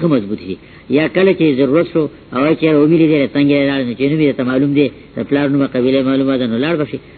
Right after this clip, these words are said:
اوس نوم یې درته نه معلوم، قبیله نه، د کوم ځای لکه د سواتي ما. سوات کې زه ګرځه،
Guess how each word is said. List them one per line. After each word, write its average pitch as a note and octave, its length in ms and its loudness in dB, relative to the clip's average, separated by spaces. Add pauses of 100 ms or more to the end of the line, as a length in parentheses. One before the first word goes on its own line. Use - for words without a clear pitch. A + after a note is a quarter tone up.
(120)
اوس C3+ 160 0
نوم F3 120 2
یې F3 80 2
درته D#3 180 0
نه D#3+ 140 0
معلوم، D3+ 240 -2
قبیله C3 360 0
نه، C#3+ 80 2
د B2 180 -2
کوم F#3+ 160 2
ځای E3 100 2
لکه D3+ 140 -2
د C3+ 140 0
سواتي A#2 320 -4
ما. F#2 60 -12 (300)
سوات D3+ 200 -2
کې D3 120 -2
زه D3 120 0
ګرځه، C#3 180 0